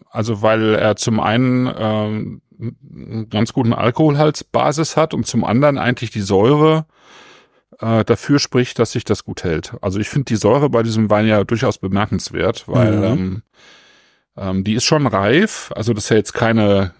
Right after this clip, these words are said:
Speaker 1: keine so zitrische Säure, die da durchknallt oder, oder scharf wirkt. Äh, die ist schon reif, aber die ist halt sehr präsent, ja. Die
Speaker 2: Ja.
Speaker 1: macht den Wein schon f-, frisch, also viel frischer, als ich das jetzt erwartet hätte bei dreizehn Komma fünf Prozent so, ne?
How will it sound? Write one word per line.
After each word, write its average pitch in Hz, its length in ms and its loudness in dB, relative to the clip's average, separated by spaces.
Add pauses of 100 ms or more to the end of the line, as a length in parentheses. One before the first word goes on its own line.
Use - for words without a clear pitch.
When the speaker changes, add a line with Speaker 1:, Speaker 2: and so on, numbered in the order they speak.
(180)
Speaker 1:
keine 110 280 2
so 98 140 -2
zitrische - 520 -4
Säure, 107 340 2
die 101 80 2
da 92 100 2
durchknallt 143 840 0
oder, 87 280 0
oder 85 200 0
scharf 123 500 -2
wirkt. 127 420 -2 (460)
Äh, 104 100 -8
die 104 100 -2
ist 120 100 0
schon 120 200 2
reif, 104 380 2
aber 110 180 4
die 107 60 2
ist 139 140 -2
halt 104 160 2
sehr 151 140 2
präsent, 107 520 -2
ja. 92 160 -2
Die 113 100 -2
Speaker 2:
Ja. 131 80 4
Speaker 1:
macht 127 120 0
den 120 160 0
Wein 107 180 2
schon 123 280 0
f-, - 200 -10
frisch, - 400 -2
also 95 300 -2 (260)
viel 135 240 0
frischer, 135 380 0
als 107 140 0
ich 107 100 -4
das - 160 -6
jetzt 104 160 -4
erwartet 92 460 0
hätte 90 200 -6
bei 82 300 2
dreizehn 92 380 -2
Komma 87 100 -2
fünf 92 100 -4
Prozent - 400 -4
so, - 180 -8
ne? - 180 -6